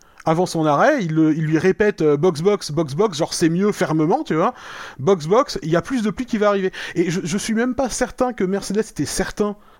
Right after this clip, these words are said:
que la pluie allait vraiment s'intensifier, mais je pense que simplement il fallait être ferme et dire, « Il faut rentrer. » Euh, c'est le seul truc à faire. Ah, le, le, le moment où, euh, Hamilton s'arrête, euh,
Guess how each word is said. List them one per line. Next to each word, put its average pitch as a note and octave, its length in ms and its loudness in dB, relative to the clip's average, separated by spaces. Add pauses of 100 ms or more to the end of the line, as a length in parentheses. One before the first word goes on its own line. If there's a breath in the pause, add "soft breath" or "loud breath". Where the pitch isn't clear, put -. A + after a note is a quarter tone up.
(180)
que D#3 100 0
la D3 120 2
pluie G3 260 -4
allait C#3+ 140 0
vraiment D#3 480 0
s'intensifier, D3 680 -2 (440 loud breath)
mais C#3 100 -2
je C#3 100 0
pense G3+ 280 0
que D3+ 320 2
simplement E3 360 0
il D#3 200 0
fallait E3 360 2
être D3+ 140 -2
ferme F#3+ 460 2
et D3 100 0
dire, « F#3 280 2 (460 loud breath)
Il G#3 80 -2
faut - 160 0
rentrer. » G3+ 300 -2 (400 soft breath)
Euh, C3+ 160 0
c'est C#3+ 140 0
le C#3+ 40 -2
seul E3+ 140 0
truc F3 140 -4
à E3 80 0
faire. C3+ 160 -4 (340 loud breath)
Ah, - 140 2 (260)
le, D#3 160 -6
le, F#3 420 0 (220)
le G3 160 2
moment B3+ 640 2
où, G#3 420 0
euh, C#3+ 600 2
Hamilton F3 500 0
s'arrête, D#3+ 480 -2 (540 soft breath)
euh, - 60 -14